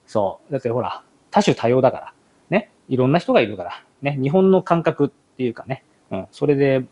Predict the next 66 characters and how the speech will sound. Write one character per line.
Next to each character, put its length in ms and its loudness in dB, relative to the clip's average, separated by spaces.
物 200 0
事 180 0
は 160 4
言 180 0
え 40 -2
な 100 -6
い 60 -4
っ 40 -8
て 160 -20
い 40 -20
う 20 -20
こ 80 -20
と 60 -20
で 60 -16
ね。 160 -4
う 60 -10
ん。 300 -14
あ 60 -6
り 60 -6
ま 100 -8
す 80 -16
け 80 -14
ど。 160 -20
は 100 -4
い。 60 -14
う 60 -4
ん。 60 -10
だ 40 -16
か 60 0
ら、 60 4
わ 100 8
か 120 4
ん、 200 6
あ 100 6
れ 60 8
で 80 8
す 60 -4
か 100 6
ね。 180 8
今 220 8
の 300 8
若 240 6
い 80 4
人 160 -4
と 100 -10
か 120 0
は、 380 -2
言 120 8
わ-、 140 8
使 160 2
わ 120 8
な 80 8
い 60 4
言 200 0
葉 60 6
じ 80 2
ゃ 20 0
な 60 -6
い 40 -12
で 40 -20
す 60 -20
か 80 -2
ね。 220 0
多 100 4
分 180 -4
ね。 200 0